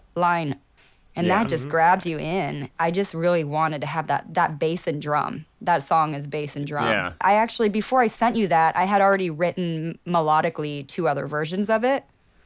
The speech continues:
Speaker 1: Um, <laughs> because I li-, I work fast. I, I don't,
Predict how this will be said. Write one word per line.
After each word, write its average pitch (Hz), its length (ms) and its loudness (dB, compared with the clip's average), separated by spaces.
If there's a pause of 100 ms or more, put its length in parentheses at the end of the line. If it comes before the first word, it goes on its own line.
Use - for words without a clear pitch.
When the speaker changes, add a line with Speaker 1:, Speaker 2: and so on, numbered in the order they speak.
(840)
Speaker 1:
Um, 226 520 4 (300)
<laughs> 262 120 2 (520)
because 226 500 4 (100)
I 208 200 8
li-, 240 240 4
I 214 120 6
work 226 260 4
fast. 180 560 2
I, 175 200 4
I 180 100 2
don't, 175 440 2